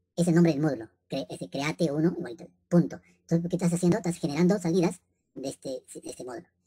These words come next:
Y este numerito que está acá, dice, es el nombre del, del módulo, pero number out. ¿Bien? Number out. Bien. Entonces, esos son los, lo, lo, lo, lo, mm, la sintaxis de cada módulo.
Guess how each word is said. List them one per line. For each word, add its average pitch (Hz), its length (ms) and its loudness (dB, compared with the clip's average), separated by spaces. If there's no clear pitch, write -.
Y 147 120 -2
este 190 100 0
numerito 214 220 -2
que 180 80 2
está 180 80 0
acá, 240 200 -2
dice, 175 280 -4
es 156 120 -2
el 151 120 0
nombre 202 200 4
del, 180 200 0
del 180 120 2
módulo, 190 300 0
pero 202 240 -2
number 147 360 -6
out. - 280 -10
¿Bien? 185 300 -4
Number 135 420 -8
out. - 180 -18
Bien. 180 180 -16
Entonces, 185 320 -2
esos 180 200 6
son 196 100 4
los, 180 220 0
lo, 151 260 -6
lo, 143 200 -6
lo, 127 260 -10
lo, 113 400 -12
mm, 127 640 -12
la - 100 -8
sintaxis 175 340 0
de 135 40 -8
cada 135 180 -6
módulo. 107 180 -12